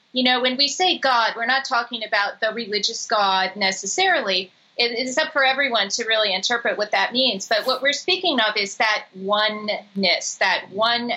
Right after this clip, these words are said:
mind, that collective mind that we're all a part of.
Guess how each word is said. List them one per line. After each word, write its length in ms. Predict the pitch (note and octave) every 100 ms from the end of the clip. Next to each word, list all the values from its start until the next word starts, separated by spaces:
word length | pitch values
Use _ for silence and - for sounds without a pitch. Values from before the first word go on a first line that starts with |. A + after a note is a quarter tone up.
| G3+
mind, 600 | G3 G#3 G#3 F#3+ D3+ -
that 200 | G3+ G3+
collective 640 | - G#3+ A#3 C4 - A3 G3
mind 400 | G3+ G#3 F#3+ F#3+
that 100 | F3+
we're 160 | G3
all 300 | - G#3 F#3+
a 80 | F3+
part 300 | - G#3+ A3
of. 160 | F#3